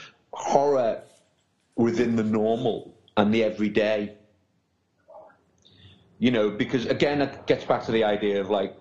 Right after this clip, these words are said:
you know, what is horror? And I, I think it's a ridiculous, um, uh, question, really, you know. Uh, is Elephant a horror film? Well, yeah, it's horrific. You, people are getting <laughs> killed left, right, and centre. Of course it's a horror film.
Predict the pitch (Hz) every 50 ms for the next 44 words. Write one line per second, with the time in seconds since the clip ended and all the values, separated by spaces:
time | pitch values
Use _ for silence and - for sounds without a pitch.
0 | - - 107 101 98 98 95 95 95 95 95 101 101 - - 98 98 95 92 -
1 | - 98 107 113 110 101 95 95 104 104 - - - 104 104 131 120 107 104 -
2 | 95 90 92 98 92 107 107 104 - - 107 98 90 - - - - - - 92
3 | 87 85 82 82 85 82 80 82 80 - - - - 370 349 269 - - - -
4 | - - - - - _ _ _ _ _ _ _ - 92 90 90 87 85 - -
5 | - 110 104 - - - 101 90 90 90 87 82 80 82 82 92 95 92 85 85
6 | 82 82 82 - - _ _ - 92 90 87 85 87 85 85 85 78 76 - -
7 | - _ _ _ _ _ - 110 110 107 113 110 113 110 117 107 101 104 117 113
8 | 113 120 120 - - 131 131 131 131 120 - - _ _ _ _ - _ _ -
9 | 110 113 110 104 - - 107 117 151 185 - - - - - - 113 127 143 139
10 | - - - 104 104 104 104 - 110 110 104 104 107 107 101 98 - - - -
11 | - 107 - - 113 107 107 - 110 107 113 113 113 113 - 147 131 139 139 131
12 | - - 151 156 165 170 175 147 - 120 107 101 98 98 95 - - - 95 78
13 | 78 80